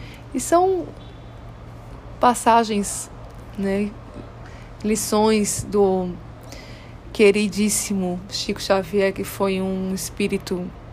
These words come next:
de muita luz, que encarnou aqui no Brasil, né? E trouxe muitos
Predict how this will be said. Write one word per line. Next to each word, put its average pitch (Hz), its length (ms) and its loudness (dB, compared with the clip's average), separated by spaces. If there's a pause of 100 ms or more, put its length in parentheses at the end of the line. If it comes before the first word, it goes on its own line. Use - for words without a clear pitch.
de 185 120 -2
muita 196 360 4
luz, 202 640 0 (1200)
que - 140 -6
encarnou 190 460 4
aqui 208 280 2
no 240 140 4
Brasil, 190 560 4
né? 254 320 4 (1800)
E 196 60 -4
trouxe - 380 -2
muitos 202 1080 0